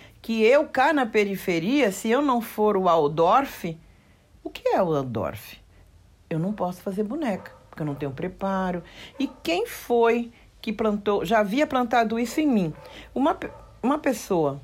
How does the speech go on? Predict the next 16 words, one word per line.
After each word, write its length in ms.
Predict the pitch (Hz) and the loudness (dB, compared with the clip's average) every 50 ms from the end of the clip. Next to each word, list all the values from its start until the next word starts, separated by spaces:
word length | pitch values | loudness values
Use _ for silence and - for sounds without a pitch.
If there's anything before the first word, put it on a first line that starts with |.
| - | -8
maravilhosa, 920 | - 170 208 247 285 302 285 233 269 240 202 165 147 147 147 143 131 151 170 | -2 0 2 2 2 2 2 0 0 2 2 4 4 4 2 2 0 -2 -2
uma 220 | - 226 254 294 294 | -2 0 0 2 2
médica, 800 | 247 208 180 165 160 160 156 147 143 151 - - 170 160 180 175 - - - - - - - _ - - - - - - - - - _ _ _ _ _ - _ _ _ _ _ - | 2 4 6 6 6 6 4 2 -2 -8 -4 -4 -2 -2 -2 -6 -10 -16 -20 -20 -20 -20 -20 _ -20 -20 -20 -20 -20 -20 -20 -20 -20 _ _ _ _ _ -20 _ _ _ _ _ 0
ela 160 | 190 208 214 | 0 2 4
me 140 | 214 214 190 | 4 2 2
disse, 300 | 175 214 214 214 - 196 | 2 0 0 0 0 0
"Nossa, 340 | 202 202 220 240 233 - | 2 2 2 0 0 -4
dona 200 | 208 185 190 185 | -2 0 0 0
Jacira, 380 | 170 160 175 165 - - 170 - | 0 0 -2 -2 -2 -2 -2 -2
como 180 | 170 190 208 208 | -2 0 0 0
você 260 | 240 240 - - 240 | 0 -2 0 0 0
é 140 | 220 202 196 | 0 2 0
inteligente, 720 | 190 185 185 180 175 170 160 147 131 170 170 175 - - | -2 -2 -2 -2 -2 -2 -2 -2 -2 -2 -4 -2 -2 -4
a 40 | 156 | -2
minha 500 | 151 156 156 156 156 156 147 139 139 139 | -2 -2 -2 -2 -2 -2 -2 -2 -4 -4
ginecologista." 920 | 135 151 156 151 147 - 170 165 185 196 175 147 131 113 - - - 143 | -4 -4 -4 -4 -4 -2 -2 0 0 0 -2 -4 -6 -8 -8 -12 -14 -14